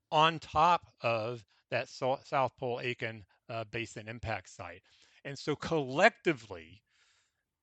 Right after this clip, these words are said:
by going to that part of the lunar surface and collecting appropriate samples, you can unravel the bombardment history,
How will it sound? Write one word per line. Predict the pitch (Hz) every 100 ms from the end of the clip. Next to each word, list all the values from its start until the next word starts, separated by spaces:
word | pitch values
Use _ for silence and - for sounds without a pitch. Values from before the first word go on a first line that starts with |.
| -
by | 131 131 131 127 127 - _ _ _ _ _ -
going | 156 196 196 165
to | - 135
that | 123 120 -
part | 135 127
of | 123
the |
lunar | 117 123 117
surface | 110 - 110 104 117 127 - - _ _ _ _ 135
and | 139
collecting | - 143 127 160 196 - 151
appropriate | 135 - 147 147 - 131 135
samples, | - 131 131 - 123 127 - - -
you | 139 160 -
can | - - 143 139 131 131 127 _ _ _ _
unravel | - 175 156 143 151 170 202 185 120 95 113 131 _ _ _ -
the | 139
bombardment | 147 135 135 143 143 139
history, | - 135 - 127 123 120